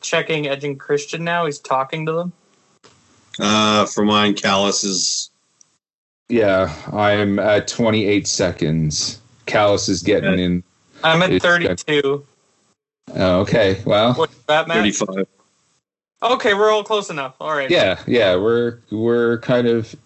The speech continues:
Speaker 3: in
Speaker 1: This
Speaker 3: the
Speaker 1: will be
Speaker 3: ballpark.
Speaker 1: easier once we can all get together again.
Speaker 2: Bell just rang.
Speaker 3: Oh, yeah, definitely. <laughs> De-, definitely, definitely.
Speaker 2: Yeah.
Speaker 3: Yeah.
Speaker 2: I love, I love even though it's, like, really old, uh,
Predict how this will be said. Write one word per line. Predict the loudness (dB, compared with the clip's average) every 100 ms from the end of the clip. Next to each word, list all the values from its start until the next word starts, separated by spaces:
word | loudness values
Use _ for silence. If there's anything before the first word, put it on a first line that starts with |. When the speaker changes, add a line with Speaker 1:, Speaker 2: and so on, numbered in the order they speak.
| _
Speaker 3:
in | -2 0 0 0 0 -2 -4 -8 _ _ _ -20 -20 _ _ _ _
Speaker 1:
This | -2 0
Speaker 3:
the | 0
Speaker 1:
will | 0
be | 2
Speaker 3:
ballpark. | 2 0 0 2 2
Speaker 1:
easier | 2 0
once | -4 -4
we | -6
can | -4
all | -2 0
get | -2
together | -4 -8 -4 -4
again. | -2 -4 -2
Speaker 2:
Bell | -2 0
just | -2 -4
rang. | -2 2
Speaker 3:
Oh, | 4 4 4
yeah, | 2 2 0
definitely. | 0 0 0 0 0 0 -4
<laughs> | -10
De-, | -6 -6 -6
definitely, | -10 -4 -2 -2 -2 0 0 0
definitely. | -2 0 -2 -2 -4 -4 -6 -10 _ -20 -20 -20 -16 -10
Speaker 2:
Yeah. | -4
Speaker 3:
Yeah. | 0 2
Speaker 2:
I |
love, | 2 2 -2 -6
I | -2
love | 0 2
even | 0 0
though | 2
it's, | 2 2
like, | -2 -2
really | -4 -2 -2
old, | 0 0 0
uh, | 0